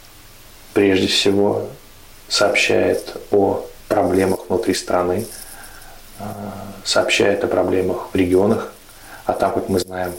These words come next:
по российским традициям, если нет оппозиции, все будут замалчиваться до тех пор, пока, а, окончательно не сгниёт.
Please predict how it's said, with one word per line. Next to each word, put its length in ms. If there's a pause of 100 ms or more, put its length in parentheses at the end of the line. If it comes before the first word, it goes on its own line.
по 100
российским 440
традициям, 580 (140)
если 440
нет 300 (260)
оппозиции, 540
все 160
будут 240
замалчиваться 640
до 100
тех 160
пор, 240
пока, 340 (760)
а, 280
окончательно 600
не 180
сгниёт. 560